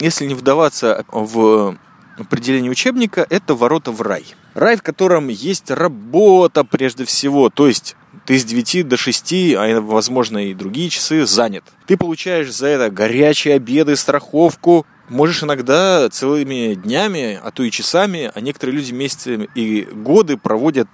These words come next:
э, в социальной сети Facebook. Иногда на этих работах, э, есть годовые бонусы, поощрения от начальников, иногда тебя посылают в Турцию или даже на Родос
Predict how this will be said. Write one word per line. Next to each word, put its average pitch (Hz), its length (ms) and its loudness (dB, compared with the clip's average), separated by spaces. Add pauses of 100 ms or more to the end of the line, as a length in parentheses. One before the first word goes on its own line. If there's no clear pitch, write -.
(160)
э, 113 100 -4
в 107 500 2
социальной 117 500 -4
сети 117 300 -8
Facebook. 131 640 -2 (320)
Иногда 135 380 0
на 120 140 -6
этих 110 260 -8
работах, 180 540 0 (100)
э, 123 100 6
есть 151 260 2
годовые 117 360 0
бонусы, 131 960 2
поощрения 123 800 0
от 143 220 4
начальников, 160 880 0
иногда 127 320 2
тебя 135 160 -2
посылают 120 560 2
в - 60 -16
Турцию 180 580 2
или 165 220 -4
даже 156 400 0
на 143 160 -4
Родос 101 580 -4